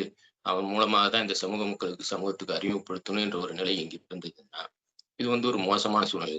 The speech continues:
தான் சுட்டி காய்க்கு-, சுட்டி காமிக்கிறது. அவர்களை பற்றிய விமர்சனங்கள் நமக்கு இருக்கும் மார்க்சிய பார்வையில. ஆனால் ஒரு, அஹ், முதலாளித்துவவாதிகளாக, ஒரு ஜனநாயகவாதிகளாக அவர்களுடைய பங்களிப்பு இந்த சமூகத்தில் இருந்திருக்கு. இப்பொழுதும் கூட அது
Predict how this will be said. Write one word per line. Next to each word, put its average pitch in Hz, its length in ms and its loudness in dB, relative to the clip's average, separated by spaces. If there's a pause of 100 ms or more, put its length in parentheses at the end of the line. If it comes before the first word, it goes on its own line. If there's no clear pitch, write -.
தான் 110 180 0 (120)
சுட்டி - 280 -4
காய்க்கு-, - 360 -2
சுட்டி - 260 -4
காமிக்கிறது. - 440 -4 (460)
அவர்களை 110 300 6
பற்றிய 120 280 4
விமர்சனங்கள் 117 540 4
நமக்கு 98 240 -2
இருக்கும் 92 300 -4 (440)
மார்க்சிய 95 360 6
பார்வையில. 82 400 -8 (480)
ஆனால் 117 260 4
ஒரு, 113 180 2 (440)
அஹ், 104 120 0
முதலாளித்துவவாதிகளாக, 104 920 2
ஒரு 107 140 0
ஜனநாயகவாதிகளாக 98 960 2 (520)
அவர்களுடைய 95 720 -4
பங்களிப்பு 92 520 -6
இந்த 117 120 -8
சமூகத்தில் 90 480 -6
இருந்திருக்கு. 92 480 -8 (400)
இப்பொழுதும் 147 380 2
கூட 151 180 4
அது 113 140 6